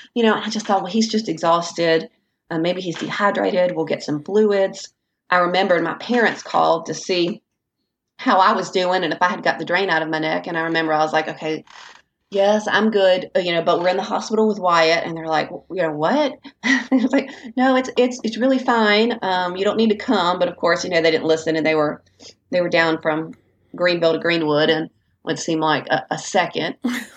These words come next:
Speaker 1: Um, <laughs> but, but they just couldn't, you know, nobody had a clue kind of what was going on with Wyatt and they couldn't find anything, you know,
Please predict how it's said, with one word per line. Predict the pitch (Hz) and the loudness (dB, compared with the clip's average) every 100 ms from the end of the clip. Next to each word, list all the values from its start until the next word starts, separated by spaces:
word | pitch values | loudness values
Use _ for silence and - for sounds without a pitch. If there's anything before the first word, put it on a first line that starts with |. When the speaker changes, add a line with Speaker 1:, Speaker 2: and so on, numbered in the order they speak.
| 294 | 0
Speaker 1:
Um, | 190 - 160 165 - _ | 2 0 0 -4 -10 _
<laughs> | |
but, | 196 185 - - 226 - - - - - - _ | 0 2 4 2 0 -6 -18 -20 -20 -20 -20 _
but | 262 | 2
they | 262 240 | 2 2
just | 262 262 | -4 -6
couldn't, | - 302 240 226 - _ _ | -2 -2 0 -6 -8 _ _
you | - 220 | -2 0
know, | 165 156 | 2 0
nobody | - 233 240 240 | 0 2 4 2
had | 208 196 175 | 2 0 0
a | 165 | -2
clue | 151 151 | -6 -6
kind | 180 151 | -2 -2
of | 151 | -2
what | 147 | -4
was | 160 | -6
going | - 156 147 | -2 -2 0
on | 147 160 | -2 -4
with | - | -6
Wyatt | 165 165 160 160 | 0 2 4 2
and | 160 | -2
they | 156 | -10
couldn't | - 151 170 | -10 -12 -2
find | 170 160 | -2 0
anything, | 160 160 - 170 165 156 - _ - _ _ | -2 -4 -6 -4 -2 -4 -6 _ -20 _ _
you | 233 | 0
know, | 220 | 0